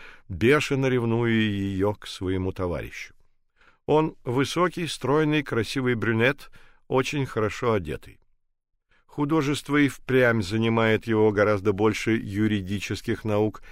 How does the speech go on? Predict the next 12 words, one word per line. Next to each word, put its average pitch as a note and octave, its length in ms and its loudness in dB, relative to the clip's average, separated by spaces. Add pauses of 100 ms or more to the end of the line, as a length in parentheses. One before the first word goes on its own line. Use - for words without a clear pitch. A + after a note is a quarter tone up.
(300)
и B2+ 120 -4
сейчас C#3+ 520 -2
он C3 140 0
работает B2 640 0
над A#2 240 0
оформлением A2+ 880 0
бала G#2+ 380 2
интернов A2+ 720 0
госпиталя G#2+ 720 0
Брока. G2+ 520 -2 (420)
Что? C#3 260 -6 (300)
Повторите. A2 560 -8